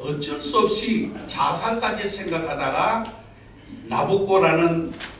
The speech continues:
작품을 만들어서 성경을 주제로 한 너부갓네살입니다. 나부코라는 말은 너부갓네살에 대한 이 오페라를 작곡함으로 인해 가지고 대성공을 해서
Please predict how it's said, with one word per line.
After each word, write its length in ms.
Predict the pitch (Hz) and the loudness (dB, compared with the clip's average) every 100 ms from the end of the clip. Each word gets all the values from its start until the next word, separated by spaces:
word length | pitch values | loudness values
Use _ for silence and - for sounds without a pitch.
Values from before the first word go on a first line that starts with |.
| - - - | -20 -20 -16
작품을 760 | - - - 170 170 170 165 | -8 -6 -2 0 2 2 2
만들어서 680 | 156 160 151 147 - - - | 2 -2 -2 -4 -4 -6 -6
성경을 720 | - - 220 220 220 208 202 | -8 -6 0 2 2 2 2
주제로 560 | 185 175 165 156 143 139 | 2 0 0 2 0 -2
한 300 | - - 127 | -4 -6 -8
너부갓네살입니다. 1160 | 127 139 170 190 185 180 175 170 160 160 160 - | -4 -2 -2 -2 0 0 0 -2 0 0 0 -2
나부코라는 680 | - - - - - 135 131 | -4 -6 -6 -8 -4 -2 -2
말은 520 | 123 - - 117 - - - - - - - - - - - - | -2 -4 -6 -4 -4 -6 -12 -18 -20 -20 -20 -20 -20 -20 -20 -12
너부갓네살에 1000 | 131 135 180 180 185 180 180 160 165 160 | -4 0 2 4 4 4 2 0 0 -2
대한 600 | 160 151 156 170 180 185 - - - - | -2 -2 0 -2 -4 -6 -12 -16 -18 -8
이 460 | 135 165 175 - - - | -4 -2 -2 -4 -6 -4
오페라를 840 | 156 151 170 180 175 190 202 196 | -4 -2 -2 2 2 4 2 2
작곡함으로 1080 | 196 - 170 - 175 175 151 156 147 147 147 139 | -2 -6 -8 -6 -4 -2 -4 -4 -4 -4 -4 -4
인해 160 | 139 | -4
가지고 480 | 135 127 131 135 - | -2 -2 -4 -6 -8
대성공을 920 | - 139 160 160 160 - 190 202 196 | -6 0 2 0 -2 -2 0 0 0
해서 460 | 170 165 202 202 | -2 0 0 -2